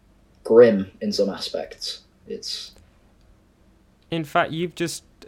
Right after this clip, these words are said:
Speaker 2: to be honest, now I think about it, it's not actually your typical, like, Hollywood blockbuster either. Like, there is
Speaker 1: No.
Speaker 2: it feels like there's influences from other places.
Speaker 1: Oh, yeah, and the, the, I mean, at one point, there's even, like, there's a dream sequence sort of thing, so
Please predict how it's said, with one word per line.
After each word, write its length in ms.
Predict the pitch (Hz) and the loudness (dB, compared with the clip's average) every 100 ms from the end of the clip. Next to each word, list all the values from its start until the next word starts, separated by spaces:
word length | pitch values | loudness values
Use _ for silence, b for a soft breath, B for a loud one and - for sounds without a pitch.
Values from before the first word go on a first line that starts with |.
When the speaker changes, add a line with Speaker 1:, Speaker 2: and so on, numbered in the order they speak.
| - | -14
Speaker 2:
to 100 | 147 | -4
be 80 | 175 | -2
honest, 420 | 208 180 - - | 0 -2 -6 -8
now 180 | 139 165 | -2 0
I 20 | 160 | 0
think 160 | 180 | -2
about 220 | 143 107 | -2 -4
it, 40 | 120 | -4
it's 140 | - | -6
not 200 | 151 - - | -6 -6 -8
actually 420 | 160 - - 135 131 | -8 -6 -8 -6 -4
your 200 | 127 123 | -4 -6
typical, 540 | - 147 139 - 123 | -6 -6 -6 -6 -4
like, 200 | 117 117 | -4 -6
Hollywood 560 | - 131 127 120 110 98 _ _ - | -8 -4 -4 -2 -4 -6 _ _ -4
blockbuster 760 | 131 143 - 113 101 - 104 127 | 0 0 -2 -6 -8 -6 -6 -4
either. 180 | 127 | -4
Like, 240 | 113 101 73 | -4 -6 -4
there 180 | 117 131 | -4 -2
is 280 | 135 - - b b b b - | -4 -8 -20 b b b b -4
Speaker 1:
No. 460 | 135 143 147 131 123 | 4 6 6 4 0
Speaker 2:
it 80 | - | -4
feels 300 | 160 175 147 | 0 2 2
like 100 | 135 | 2
there's 120 | 131 | 2
influences 540 | 151 135 117 107 107 | 0 -2 -4 -4 -8
from 180 | - 110 | -6 -4
other 140 | 107 | -4
places. 640 | 98 113 117 - 76 87 - _ _ _ _ _ b b 208 | -4 -6 -6 -8 -12 -12 -18 _ _ _ _ _ b b 6
Speaker 1:
Oh, 120 | 180 | 8
yeah, 280 | 135 117 107 | 10 8 4
and 100 | 117 | 2
the, 40 | 113 | 0
the, 240 | 127 120 | -2 -2
I 60 | 131 | -2
mean, 260 | 135 123 - _ _ - _ _ - | -2 -4 -10 _ _ -20 _ _ 2
at 140 | - | 4
one 240 | 135 151 151 | 4 2 2
point, 280 | 117 98 104 | 0 0 2
there's 200 | 117 139 | 0 0
even, 180 | 127 | -6
like, 140 | 120 - | -8 -4
there's 160 | 127 120 | -2 -2
a 60 | |
dream 420 | - 117 139 170 | -2 -2 -2 -2
sequence 560 | 185 120 104 - 101 - | -4 -4 -4 -2 -2 -2
sort 260 | - 95 95 | 0 0 0
of 60 | - | -4
thing, 260 | 107 110 | -4 -6
so 340 | - 117 113 | -2 0 0